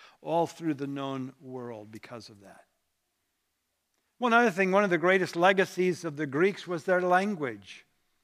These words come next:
Koine Greek, became the language of commerce and travel. It was known all throughout the empire, and it helped to facilitate the spread of the gospel, the good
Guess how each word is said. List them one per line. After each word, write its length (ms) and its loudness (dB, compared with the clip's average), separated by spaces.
Koine 500 2
Greek, 520 -2
became 600 -2
the 120 0
language 460 2
of 140 -8
commerce 680 -2
and 160 -10
travel. 540 4
It 60 2
was 220 0
known 380 2
all 420 0
throughout 600 2
the 300 0
empire, 760 -6
and 180 -6
it 100 -6
helped 360 -6
to 100 -10
facilitate 880 -4
the 100 -18
spread 460 -10
of 140 -12
the 100 -14
gospel, 600 -10
the 160 -18
good 400 -10